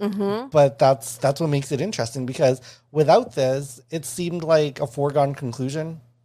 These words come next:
Speaker 2: Like, you know, as a Raptors fan, I was like, "Let's get," like, before this trade, I was like, "Yes, let's get the Sixers in the first round," or, "Let's get," you know what I mean? Like, I, I was not scared of the Sixers with Embiid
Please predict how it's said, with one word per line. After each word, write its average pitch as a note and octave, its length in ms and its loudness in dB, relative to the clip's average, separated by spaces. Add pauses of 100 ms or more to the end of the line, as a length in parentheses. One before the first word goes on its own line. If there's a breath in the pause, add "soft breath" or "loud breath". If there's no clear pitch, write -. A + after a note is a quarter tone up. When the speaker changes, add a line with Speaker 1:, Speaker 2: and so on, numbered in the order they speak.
(160)
Speaker 2:
Like, C3 440 2 (680 loud breath)
you A3 140 0
know, G3+ 80 6
as F#3+ 260 6
a G3 40 2
Raptors F3 440 2
fan, C#3 220 4
I D#3+ 80 8
was E3+ 160 2
like, D3+ 220 4
"Let's C3+ 460 2
get," - 200 -14
like, F3 220 4
before G3 280 2
this G3+ 140 0
trade, F#3 240 0
I F#3 80 8
was F3+ 100 4
like, F3 160 2
"Yes, E3+ 320 4
let's D#3 220 -2
get D3+ 160 -6
the D#3 100 -6
Sixers C#3+ 420 -6
in C3+ 80 -4
the C3+ 60 -2
first C3 280 -4
round," B2 320 -2
or, C3+ 120 -2
"Let's C#3+ 280 -2
get," B2+ 300 0 (280 loud breath)
you D#3 80 -10
know D3 60 4
what E3 80 6
I - 20 2
mean? F#3+ 140 -2
Like, D3+ 180 0
I, D#3+ 140 6
I D#3 160 4
was E3 280 0
not C3+ 300 0
scared B2+ 400 0
of A#2 340 -2 (280)
the C#3+ 100 -4
Sixers B2 540 -4
with A#2+ 100 -4
Embiid A2 460 -6